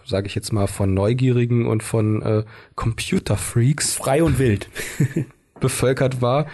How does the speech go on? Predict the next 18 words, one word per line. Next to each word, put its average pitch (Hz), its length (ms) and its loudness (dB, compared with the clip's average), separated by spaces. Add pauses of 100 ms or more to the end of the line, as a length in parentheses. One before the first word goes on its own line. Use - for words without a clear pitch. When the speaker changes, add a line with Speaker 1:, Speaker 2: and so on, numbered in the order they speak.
(140)
Speaker 1:
Also 127 160 2
halt, 127 180 2
wo, 127 220 4
wo 131 140 2
nicht 135 200 0
wirklich 131 280 -2
jeder 120 200 2
Bundesbürger 127 760 2
dann 117 160 4
mit 110 120 2
seinem 110 220 2
Handy 127 320 4
da, 117 240 4
oder 107 220 2 (240)
was - 160 -4
heißt 90 120 -2
jeder 92 140 2
Bundesbürger? 90 680 0